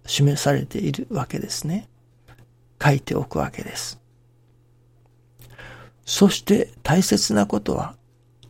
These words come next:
お店に行ってメモ紙を見て、ああ、これを買わなくちゃいけないなと思い出す。そして大切なことは、その品物のところに行っ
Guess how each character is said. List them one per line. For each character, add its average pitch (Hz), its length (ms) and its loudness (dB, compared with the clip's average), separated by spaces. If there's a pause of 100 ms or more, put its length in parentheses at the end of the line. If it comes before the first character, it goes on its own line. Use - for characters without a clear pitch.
(580)
お 143 100 10
店 139 240 8
に 160 180 2
行 135 100 -2
っ - 40 -18
て - 380 0 (280)
メ 139 160 8
モ 139 160 8
紙 139 320 2
を 151 80 2
見 156 140 0
て、 - 220 -6 (400)
あ 139 300 2
あ、 - 60 -20
こ - 120 0
れ 160 80 6
を 170 140 6
買 165 160 -4
わ 185 100 2
な 202 140 2
く 208 100 -8
ち - 120 -2
ゃ 180 80 2
い 165 60 -2
け 175 140 -2
な 196 180 0
い 202 80 0
な - 160 -4
と - 140 -14 (1200)
思 127 260 4
い 131 60 -2
出 - 140 -8
す。 - 240 -10 (1300)
そ 185 160 4
し - 100 -2
て 190 200 2
大 196 240 4
切 208 320 0
な 220 120 2
こ - 140 -4
と - 180 -4
は、 - 140 -4 (800)
そ - 280 8
の 208 240 8 (1300)
品 214 360 6
物 220 320 4
の 202 200 6
と - 140 -4
こ 208 160 4
ろ 208 160 4
に 202 160 -2
行 202 80 -6
っ - 40 -20